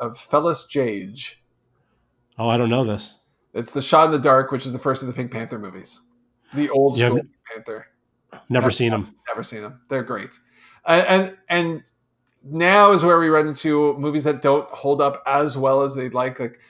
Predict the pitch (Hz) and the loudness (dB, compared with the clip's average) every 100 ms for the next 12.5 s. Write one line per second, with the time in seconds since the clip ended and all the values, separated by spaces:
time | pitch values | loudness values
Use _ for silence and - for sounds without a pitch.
0 | _ 143 156 147 147 156 139 143 139 - | _ 2 6 6 4 0 -6 -8 -8 -4
1 | 139 139 139 139 135 135 127 131 143 131 | 0 2 2 0 -2 -2 -2 -2 -6 -8
2 | 131 127 120 123 123 120 123 123 127 _ | -8 -10 -14 -12 -10 -10 -10 -10 -12 _
3 | _ - 151 147 147 139 - - 160 160 | _ 4 6 8 6 2 -6 -2 2 4
4 | 156 160 135 127 - 143 143 139 135 135 | 4 2 -2 -8 -8 -4 -2 -2 -2 -4
5 | 127 127 117 131 131 - _ _ _ 139 | -4 -4 0 -2 -2 -12 _ _ _ -2
6 | 139 135 135 135 - _ _ _ _ - | 0 0 0 -4 -8 _ _ _ _ -4
7 | 143 151 151 - 170 165 170 170 151 147 | -2 0 0 4 4 4 0 2 2 2
8 | 135 139 143 131 131 - 139 135 131 135 | 0 2 2 0 -2 -2 -2 0 0 -2
9 | 180 180 - _ _ _ 147 143 147 156 | -4 -8 -10 _ _ _ -2 0 0 0
10 | 143 139 - 151 139 143 131 135 127 127 | -6 -6 -4 -4 -4 -4 -4 -4 -6 -8
11 | 127 _ - 131 127 127 123 120 113 113 | -16 _ -6 -4 -4 -6 -4 -4 -4 -6
12 | 113 - 120 117 110 | -8 -10 -8 -6 -8